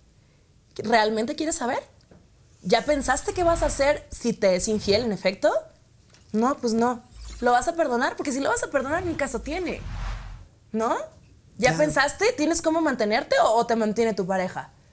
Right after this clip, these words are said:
Speaker 1: ¿No? O sea, ¿sí tienes cómo sobrevivir, cómo subsistir? ¿Tienes a dónde irte?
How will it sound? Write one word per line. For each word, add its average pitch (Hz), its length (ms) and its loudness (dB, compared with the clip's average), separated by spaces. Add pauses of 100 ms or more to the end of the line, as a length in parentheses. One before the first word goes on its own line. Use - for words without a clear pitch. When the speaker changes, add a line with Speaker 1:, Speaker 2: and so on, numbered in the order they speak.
(180)
Speaker 1:
¿No? 196 320 -2
O 240 60 -2
sea, 214 80 0
¿sí 240 140 0
tienes 277 300 0
cómo 247 180 0
sobrevivir, 196 600 0
cómo 311 160 -2
subsistir? 220 540 -2
¿Tienes 285 280 0
a 208 60 2
dónde 202 220 -2
irte? 240 320 -6